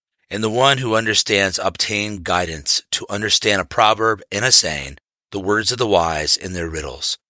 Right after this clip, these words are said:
The fear of the Lord is the beginning of knowledge." There is a winsomeness in speech at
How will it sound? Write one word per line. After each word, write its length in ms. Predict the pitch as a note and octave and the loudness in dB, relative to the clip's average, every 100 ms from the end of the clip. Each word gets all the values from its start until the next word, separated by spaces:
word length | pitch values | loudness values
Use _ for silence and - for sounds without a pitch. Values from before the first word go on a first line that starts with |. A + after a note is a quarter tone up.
| _ _ | _ _
The 100 | - | -10
fear 280 | - C3+ B2 | -2 4 6
of 60 | G2 | 4
the 80 | |
Lord 460 | F#2+ B2 A2 C#2 - _ _ | 2 2 2 0 -8 _ _
is 140 | F2+ | -2
the 60 | E2 | -2
beginning 320 | F2 E2+ D#2 | -2 -6 -6
of 140 | D2 D#2 | -10 -10
knowledge." 560 | C#2+ C2 - - - _ _ | -12 -12 -18 -16 -16 _ _
There 260 | A#2+ E3+ G#3+ | 0 4 4
is 140 | E3 | 6
a 160 | C#3+ A2+ | 4 4
winsomeness 720 | A2 D3 D#3 E3+ C3+ B2 - | -2 0 0 0 0 2 2
in 220 | G#2 G2 | -2 2
speech 640 | - - A#2 A2 A#2 - | 2 2 2 -2 0 0
at 140 | F#2+ | -2